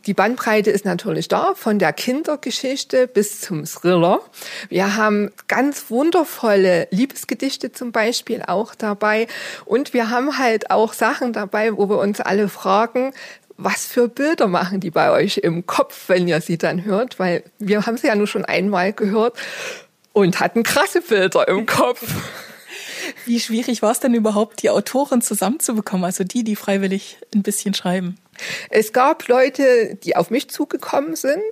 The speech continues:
Speaker 1: und sofort gesagt haben, „Ich bin dabei“, wie zum Beispiel Wolfram Christ. Der, äh, stand da und sagte, „Gerne“, und ich bringe eben noch eine ganz junge Autorin mit. Es gab Leute, die musste man dazu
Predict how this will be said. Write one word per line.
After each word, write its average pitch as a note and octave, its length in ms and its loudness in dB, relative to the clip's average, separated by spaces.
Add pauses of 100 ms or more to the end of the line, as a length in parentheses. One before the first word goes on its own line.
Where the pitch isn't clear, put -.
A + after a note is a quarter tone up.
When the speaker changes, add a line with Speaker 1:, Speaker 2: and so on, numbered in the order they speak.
(100)
Speaker 1:
und G#3 400 -4
sofort - 480 -4
gesagt F#3 500 -2
haben, F3+ 180 -2
„Ich - 240 -6
bin F#3+ 200 0
dabei“, G3+ 500 0
wie - 100 -20
zum F3 140 -8
Beispiel F3+ 380 0
Wolfram D#3+ 440 0
Christ. - 480 0 (800)
Der, F#3+ 480 4 (180)
äh, G3 180 2
stand G#3+ 300 2
da A#3+ 240 6
und F#3+ 300 2
sagte, F#3 500 2 (220)
„Gerne“, C#4 280 2 (320)
und G3+ 200 -2
ich - 120 -8
bringe G#3+ 280 -2
eben G3 240 -2
noch F#3 100 -2
eine F#3 140 -6
ganz F#3+ 240 -2
junge G#3+ 260 -2
Autorin D4 640 -2
mit. F#4+ 280 -2 (420)
Es - 240 -2
gab F#3+ 320 2
Leute, G3 340 2
die F#3+ 140 0
musste A3+ 340 0
man F#3 300 0
dazu E3+ 920 2